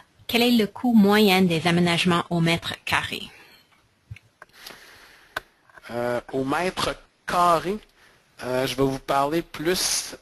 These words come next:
Speaker 2: au... Euh, lorsque vous aménagez un lac, le coût en réalité là, pour un lac va tourner autour de trois à six mille dollars d'investissement lorsque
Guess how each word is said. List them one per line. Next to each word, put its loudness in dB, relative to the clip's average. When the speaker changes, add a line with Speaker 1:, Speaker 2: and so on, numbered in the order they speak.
Speaker 2:
au... -4
Euh, -4
lorsque -4
vous -4
aménagez -2
un -2
lac, -4
le -10
coût -4
en -4
réalité -6
là, -4
pour -10
un -2
lac -6
va -6
tourner -4
autour -6
de -10
trois 0
à -2
six -6
mille -2
dollars 2
d'investissement -6
lorsque -4